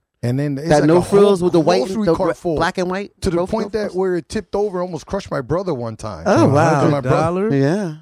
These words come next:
Speaker 1: Uh, a hundred dollars would get you a grocery cart so full that it would be, like, overflowing.
Speaker 2: Mm-hmm.
Speaker 1: Back
Speaker 2: You
Speaker 1: in the
Speaker 2: can't do
Speaker 1: day,
Speaker 2: it.
Speaker 1: George, a hundred dollars
Speaker 3: Wow.
Speaker 1: went
Speaker 2: You can't
Speaker 1: a
Speaker 2: do it.
Speaker 1: long,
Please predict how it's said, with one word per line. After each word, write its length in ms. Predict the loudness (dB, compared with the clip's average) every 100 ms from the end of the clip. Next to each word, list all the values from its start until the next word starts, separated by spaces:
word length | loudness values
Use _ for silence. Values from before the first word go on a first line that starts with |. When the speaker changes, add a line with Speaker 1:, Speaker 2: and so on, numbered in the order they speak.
| _ -8
Speaker 1:
Uh, 180 | -4 -4 -4
a 120 | -6
hundred 400 | -4 -4 -4 -6
dollars 360 | -4 -4 -6 -8
would 100 | -8
get 200 | -6 -6
you 120 | -6 -6
a 100 | -8
grocery 420 | -6 -6 -6 -10
cart 260 | -8 -8 -8
so 300 | -4 -4 -6
full 520 | -6 -6 -4 -8 _ _ _ _ _ _ -8
that 120 | -4
it 80 | -4
would 180 | -4 -4
be, 160 | -4 -4
like, 160 | -4 -6
overflowing. 800 | -6 -6 -8 -6 -4 -6 -10 -2
Speaker 2:
Mm-hmm. 320 | 0 2 2 0 _ -8
Speaker 1:
Back 140 | -6
Speaker 2:
You 40 | -2
Speaker 1:
in 0 |
the 60 |
Speaker 2:
can't 160 | 0 2
do 200 | 2 2
Speaker 1:
day, 60 | 2
Speaker 2:
it. 40 |
Speaker 1:
George, 260 | -2 -6 -8
a 60 |
hundred 260 | -6 -4 -2
dollars 240 | -4 -4
Speaker 3:
Wow. 100 | -2
Speaker 1:
went 40 | -2
Speaker 2:
You 40 |
can't 100 | 0
Speaker 1:
a 40 | 0
Speaker 2:
do 60 | 2
it. 80 |
Speaker 1:
long, 440 | 0 -2 -4 -4